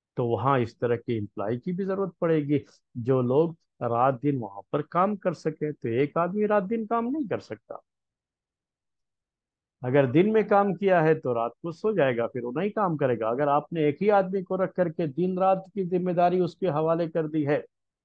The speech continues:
तो लाजमी तौर पर वो सो जाया करेगा और आपका काम सही से नहीं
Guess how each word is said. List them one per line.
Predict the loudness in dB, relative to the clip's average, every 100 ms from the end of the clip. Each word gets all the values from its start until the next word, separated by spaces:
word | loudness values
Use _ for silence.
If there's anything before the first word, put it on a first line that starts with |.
| _ _ _ _ _
तो | -2
लाजमी | 0 0 0 -2 0
तौर | 0 -2 -4
पर | -4
वो | -4
सो | -4 -6 0
जाया | 2 2 0
करेगा | -2 -4 -4 -4
और | -4 -6
आपका | -8 -10 -12
काम | -12 -16
सही | -14 -16 -16
से | _ -18
नहीं | -18